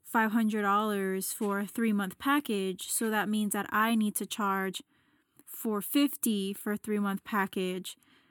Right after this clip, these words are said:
so that people will buy from me." What? It just, it severely limits your thinking. It severely limits your ability to run your business from a place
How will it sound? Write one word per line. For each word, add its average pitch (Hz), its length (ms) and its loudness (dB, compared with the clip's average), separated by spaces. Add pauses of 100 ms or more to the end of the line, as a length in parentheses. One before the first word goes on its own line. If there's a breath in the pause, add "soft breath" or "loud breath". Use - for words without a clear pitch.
(100)
so 233 180 0
that 214 160 -2
people 220 300 0
will 196 100 0
buy 190 200 0
from 180 180 -8
me." - 200 -8
What? 330 800 4 (300)
It 277 140 6
just, 339 260 6 (100)
it 277 240 2
severely 254 1000 6
limits 233 720 4
your 208 180 -2
thinking. 302 580 0 (920)
It 240 160 0
severely 240 580 2
limits 220 640 0 (1080 soft breath)
your 208 640 0 (440)
ability 233 800 2
to 214 500 0
run 208 320 2
your 220 220 2
business 208 440 -2
from 208 220 -2
a 202 80 -2
place 208 400 -2